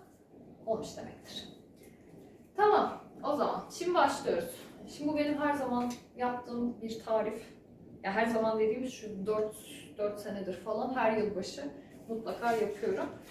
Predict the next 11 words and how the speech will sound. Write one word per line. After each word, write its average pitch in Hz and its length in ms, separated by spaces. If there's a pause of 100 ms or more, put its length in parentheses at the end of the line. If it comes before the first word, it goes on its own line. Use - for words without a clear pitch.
(280)
Ama 226 300
hala 254 460 (340)
tam 233 420
gramaj 220 420
olarak 214 380
ezberleyemedim. 190 680
O - 20
yüzden 196 160
şuradan 190 300
bakıp 185 200
söyleyeceğim. 175 420